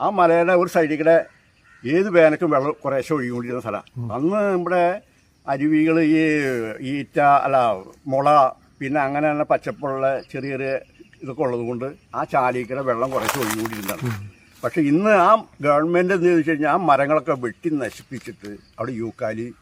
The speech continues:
Speaker 1: ഒക്കെ കൊണ്ടുവരും. യൂക്കാലി തേക്കൊക്കെ. ഈ യൂക്കാലി തേക്ക് വെച്ചോണ്ട് ഇത് സാധനം വെള്ളം വലിക്കലുള്ളൂ.
Speaker 2: ഉം.
Speaker 1: നമുക്ക് വെള്ളം വേറെ
Speaker 2: കിട്ടുന്നില്ല.
Speaker 1: കിട്ടില്ല. അത് ആ, അതെന്ന് വെച്ച് കഴിഞ്ഞാൽ വന്ന് പിന്നെ ഒരാഴ്ചക്കുള്ളിൽ മഴ തുറന്നു കഴിഞ്ഞാൽ ആ ച-, ആ ചാലാണ് പറ്റാണ്.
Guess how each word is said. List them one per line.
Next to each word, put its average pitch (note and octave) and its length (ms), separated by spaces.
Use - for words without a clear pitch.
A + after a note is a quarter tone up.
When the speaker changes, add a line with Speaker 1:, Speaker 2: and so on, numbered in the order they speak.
Speaker 1:
ഒക്കെ A2+ 120
കൊണ്ടുവരും. G2+ 320
യൂക്കാലി C3 380
തേക്കൊക്കെ. A2+ 360
ഈ A#2 100
യൂക്കാലി C#3+ 360
തേക്ക് F3 240
വെച്ചോണ്ട് F3 380
ഇത് E3+ 280
സാധനം D#3 540
വെള്ളം B2 240
വലിക്കലുള്ളൂ. C3 520
Speaker 2:
ഉം. B2+ 140
Speaker 1:
നമുക്ക് A#2 180
വെള്ളം C3+ 480
വേറെ B2 360
Speaker 2:
കിട്ടുന്നില്ല. C3+ 380
Speaker 1:
കിട്ടില്ല. A#2 300
അത് A#2 160
ആ, D3 280
അതെന്ന് A#2+ 240
വെച്ച് D#3 120
കഴിഞ്ഞാൽ D3+ 360
വന്ന് A#2 240
പിന്നെ A#2 360
ഒരാഴ്ചക്കുള്ളിൽ C3+ 680
മഴ A#2+ 260
തുറന്നു G#2 280
കഴിഞ്ഞാൽ G#2 220
ആ G#2+ 80
ച-, - 220
ആ D3 200
ചാലാണ് B2+ 340
പറ്റാണ്. G#2 360